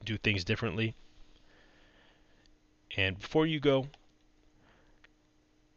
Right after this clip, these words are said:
you can follow this podcast and watch us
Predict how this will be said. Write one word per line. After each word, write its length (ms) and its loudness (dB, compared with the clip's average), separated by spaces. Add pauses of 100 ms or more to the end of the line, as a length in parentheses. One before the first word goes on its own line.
(240)
you 60 -6
can 120 -2
follow 460 8 (640)
this 160 2
podcast 720 6 (1120)
and 300 0
watch 200 6
us 160 4